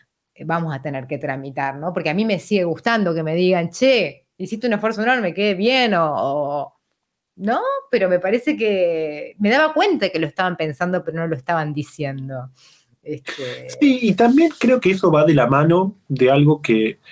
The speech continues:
Speaker 2: que en nuestra época de, de, de liberación femenina, ¿no? Digamos, yo esto es un, algo que he conversado mucho con amigas, ¿no? Este, militantes, ¿no? Que, que creo que, ¿no? Digamos, todavía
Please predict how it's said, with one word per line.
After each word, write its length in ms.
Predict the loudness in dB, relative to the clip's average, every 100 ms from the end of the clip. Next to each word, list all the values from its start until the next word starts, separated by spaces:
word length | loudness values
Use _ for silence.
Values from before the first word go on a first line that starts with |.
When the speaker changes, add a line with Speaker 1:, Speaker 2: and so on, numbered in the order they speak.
| -20 -20 _ _
Speaker 2:
que 80 | 0
en 80 | 2
nuestra 340 | 2 0 2
época 400 | 2 2 2 4
de, 500 | 4 4 2 2 2 -2 -20 _ _ _ _ _
de, 160 | 0 2
de 120 | 4
liberación 720 | 4 6 4 2 2 6 6
femenina, 600 | 6 4 4 6 6 4
¿no? 180 | 4 4
Digamos, 400 | 4 4 2 2
yo 80 | 0
esto 160 | -2
es 160 | -6 -2
un, 320 | 0 0 0
algo 140 | 0 2
que 100 | 2
he 40 |
conversado 460 | 2 0 2 2 4
mucho 320 | 6 6 4
con 160 | 2 -2
amigas, 600 | -2 0 4 4 2 -6 _ _ _ _ _
¿no? 180 | 0 2
Este, 200 | 2 4
militantes, 840 | 4 4 2 2 2 2 0 0
¿no? 180 | 0 0
Que, 160 | 0 0
que 120 | 0
creo 200 | 0 2
que, 300 | 4 2 2 _ _ -20 _ _
¿no? 160 | 0 4
Digamos, 380 | 6 6 4 2
todavía 560 | 4 4 6 6 6